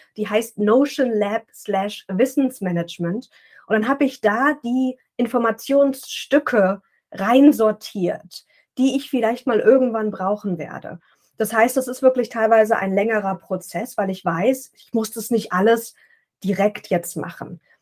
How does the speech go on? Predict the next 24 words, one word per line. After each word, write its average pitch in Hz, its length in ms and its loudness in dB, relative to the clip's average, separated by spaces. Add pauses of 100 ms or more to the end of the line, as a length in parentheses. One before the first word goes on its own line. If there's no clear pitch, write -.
(160)
Weil 196 200 6
wenn 220 140 6
wir 233 120 8
uns 220 220 0
so 226 100 6
eine 214 180 6
riesen 220 300 -2
Hürde 254 400 6
bauen, 202 440 -2
so, 190 240 -8 (260)
wenn 185 120 -2
ich 190 120 -8
was 190 160 -6
lerne, 233 480 2
muss 208 160 -4
ich 202 100 -4
das 185 160 -8
danach 180 440 -4
perfekt - 580 -10 (100)
in 208 160 4
mein 185 220 -2
System, 208 640 0 (100)
äh, 170 240 -2
integrieren, 202 720 -2